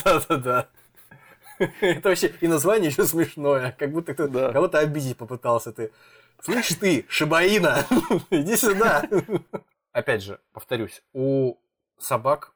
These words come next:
Speaker 1: похожие на щенков, во-, волков пропорции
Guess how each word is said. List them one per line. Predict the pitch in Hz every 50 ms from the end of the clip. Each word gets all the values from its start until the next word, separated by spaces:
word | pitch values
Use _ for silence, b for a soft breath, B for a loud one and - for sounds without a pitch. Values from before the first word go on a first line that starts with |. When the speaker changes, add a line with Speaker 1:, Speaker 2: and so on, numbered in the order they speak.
| _ _ _
Speaker 1:
похожие | 127 - - - 135 151 151 139 131 143 139 139 135 135 - -
на | 113 113 117 120 123 120 120 120 120 117 113 110 110 110 110
щенков, | - - - - 131 123 120 - 135 123 - - -
во-, | 110 -
волков | - 110 110 117 113 107 - - 139 156 151 -
пропорции | _ 117 120 117 - - 120 120 123 - - 127 120 120 117 113